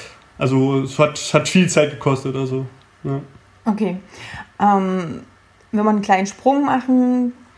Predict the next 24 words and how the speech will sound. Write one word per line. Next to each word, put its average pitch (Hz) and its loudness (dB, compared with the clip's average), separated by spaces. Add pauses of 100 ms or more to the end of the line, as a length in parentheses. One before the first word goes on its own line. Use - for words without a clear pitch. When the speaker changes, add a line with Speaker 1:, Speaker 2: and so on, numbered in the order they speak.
(180)
Speaker 2:
zweitausendvierzehn 247 0 (140)
bist 226 0
du - 0
aus - -2
dem 220 0
Studio 202 0
raus. 226 0
Soweit 220 0
ich 214 -4
informiert 202 0
bin, 196 0
war's 190 -4
ja 175 -4
da 185 2
das 190 -4
Problem, 185 -4
dass 175 -8
auch 165 -8
die 190 -6
Miete 262 2
erhöht 240 0
wurde. 220 0
Das 202 -8
heißt, 190 -2